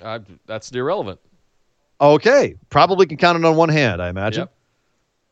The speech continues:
Speaker 2: So, yes, gloat with your, gloat with your one major victory where I had a major stumble because I went all in on a guy who'd beaten everybody up to that point. And I did it again here. You're right. I, I bet on an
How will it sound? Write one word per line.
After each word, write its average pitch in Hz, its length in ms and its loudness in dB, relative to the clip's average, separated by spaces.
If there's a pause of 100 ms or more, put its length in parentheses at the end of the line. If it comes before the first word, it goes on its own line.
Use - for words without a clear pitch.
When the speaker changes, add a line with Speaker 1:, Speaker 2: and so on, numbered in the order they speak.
Speaker 2:
So, 123 360 2
yes, 123 280 0
gloat 196 380 4
with 185 160 2
your, 170 160 2
gloat 185 300 0
with 196 120 -2
your 170 120 0
one 170 280 2
major 170 240 0
victory 139 380 2
where 123 160 4
I 131 120 6
had 127 180 4
a 117 40 0
major 139 300 0
stumble 117 300 2
because 113 220 0
I 110 80 4
went 117 200 2
all 127 180 4
in 110 260 0 (440)
on 127 160 4
a 135 40 2
guy 131 360 4
who'd 120 200 -2
beaten 147 280 -4 (100)
everybody 175 480 4
up 131 100 2
to 123 60 -8
that 113 220 -2
point. 101 280 -6 (440)
And 123 120 0
I 123 60 2
did 139 160 4
it 143 80 4
again 135 300 4
here. 117 240 2
You're 120 160 2
right. 113 260 4
I, 117 100 0 (200)
I 127 40 6
bet 123 280 2
on 143 100 0
an 135 120 0